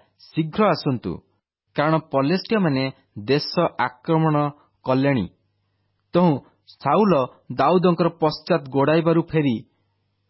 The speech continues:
ପଲେଷ୍ଟିଆମାନଙ୍କ ବିରୁଦ୍ଧରେ ଯାତ୍ରା କଲେ। ଏଣୁ ସେମାନେ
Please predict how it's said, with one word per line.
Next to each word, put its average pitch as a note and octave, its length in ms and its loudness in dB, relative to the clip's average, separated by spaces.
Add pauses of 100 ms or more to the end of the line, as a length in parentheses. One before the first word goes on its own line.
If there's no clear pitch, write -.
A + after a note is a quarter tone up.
ପଲେଷ୍ଟିଆମାନଙ୍କ G3 680 2
ବିରୁଦ୍ଧରେ D3+ 420 2
ଯାତ୍ରା B2+ 380 -2
କଲେ। F#2 280 -4 (640)
ଏଣୁ E3+ 280 2
ସେମାନେ D3+ 580 0